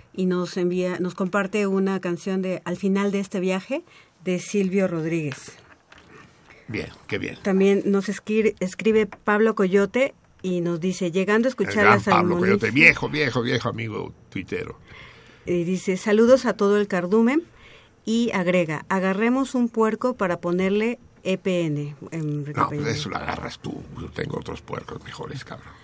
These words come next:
Speaker 2: Sí.
Speaker 1: Ajá, eh.
Speaker 2: Pero no te voy a meter a la cárcel si lo haces tú, ¿no?
Speaker 1: Ok. También nos escribe Alma Rosa Morales. Dice, "Confunden líder con dictador.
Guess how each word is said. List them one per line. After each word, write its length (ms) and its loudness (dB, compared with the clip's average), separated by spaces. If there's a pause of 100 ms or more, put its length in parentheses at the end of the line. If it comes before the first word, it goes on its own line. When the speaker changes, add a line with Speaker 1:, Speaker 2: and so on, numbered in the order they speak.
(140)
Speaker 2:
Sí. 80 -14 (280)
Speaker 1:
Ajá, 160 -6 (180)
eh. 120 -8
Speaker 2:
Pero 160 4
no 80 2
te 100 2
voy 120 4
a 40 0
meter 240 -2
a 60 0
la 80 -4
cárcel 420 -6
si 80 -14
lo 140 -14
haces 200 -14
tú, 160 -18
¿no? 120 -12
Speaker 1:
Ok. 840 -16 (320)
También 300 6
nos 160 2
escribe 480 0
Alma 340 6
Rosa 280 0
Morales. 520 0 (880)
Dice, 380 -4
"Confunden 720 4
líder 320 6
con 180 4
dictador. 480 0